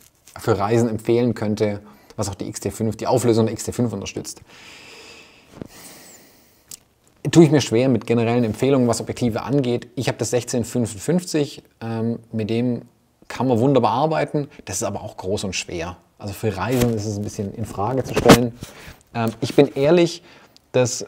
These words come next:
sechzehn, das achtzehn fünfundfünfzig, was ich hier gerade auf meiner X T vier drauf hab, ich weiß nicht, ob's die vierzig Megapixel voll unterstützt. Müsste man in der Liste nachschauen. Ich find, das ist aber ein sehr, sehr tolles Reisezoom tatsächlich,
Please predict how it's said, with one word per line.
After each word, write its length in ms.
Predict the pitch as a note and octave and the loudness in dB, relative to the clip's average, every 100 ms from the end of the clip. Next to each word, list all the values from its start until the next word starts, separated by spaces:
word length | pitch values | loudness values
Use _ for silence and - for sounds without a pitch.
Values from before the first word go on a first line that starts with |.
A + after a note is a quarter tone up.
| - | -6
sechzehn, 680 | A#2+ B2+ C#3 - B2+ A#2+ A#2 A2+ _ | 0 0 -2 -2 0 2 0 -4 _
das 240 | A2+ G#2 - | -6 -4 -2
achtzehn 400 | - - - B2+ | 0 0 4 4
fünfundfünfzig, 680 | A2+ E3+ F3 D3+ E3+ D3+ C3+ | 6 4 4 4 2 2 0
was 100 | A2+ | 0
ich 80 | A2 | -2
hier 80 | C3 | 0
gerade 120 | B2+ | 2
auf 80 | A#2 | 0
meiner 280 | A2+ G#2+ - | 0 -2 -6
X 140 | - | -6
T 100 | F#2+ | -4
vier 220 | - D#3 | 4 4
drauf 260 | C#3+ C3+ - | 4 0 0
hab, 180 | C3 - - - - _ - - | -6 -6 -20 -20 -20 _ -10 -2
ich 160 | A#2 | 2
weiß 240 | A#2+ E3 F3 | 2 2 2
nicht, 100 | D3+ | 0
ob's 120 | C#3 | 0
die 100 | A#2+ | 0
vierzig 260 | D3+ C#3+ B2+ | 0 0 -2
Megapixel 460 | D#3 E3 D3 C3+ | 0 -2 -2 -4
voll 180 | - C#3+ | -2 -2
unterstützt. 460 | C3+ A#2 F#3+ G3 - _ _ - | 0 0 -2 -2 -14 _ _ -20
Müsste 460 | E2+ A2 D3 D#3+ D#3+ | -14 0 4 4 4
man 80 | D#3 | 4
in 60 | |
der 80 | C3 | 6
Liste 260 | D#3+ F3 D3+ | 4 2 0
nachschauen. 540 | C#3+ F#3 - D3+ F3 - - | 0 -4 -2 -2 -2 -4 -8
Ich 180 | - - | -4 2
find, 180 | D3+ C3+ | 2 4
das 140 | C#3+ | 4
ist 60 | D3 | 2
aber 180 | B2 A#2+ | 2 2
ein 160 | A#2+ | 2
sehr, 320 | G#2+ B2+ C3 B2 | 4 4 4 4
sehr 220 | A#2+ A2+ | 4 2
tolles 400 | - A2+ G#2+ A#2+ | 2 0 0 0
Reisezoom 540 | E3 C#3 G#2 G2+ G2 | 4 4 2 -2 -6
tatsächlich, 600 | - G#2 G#2 - C#3+ D#3 | -6 -6 -6 0 0 0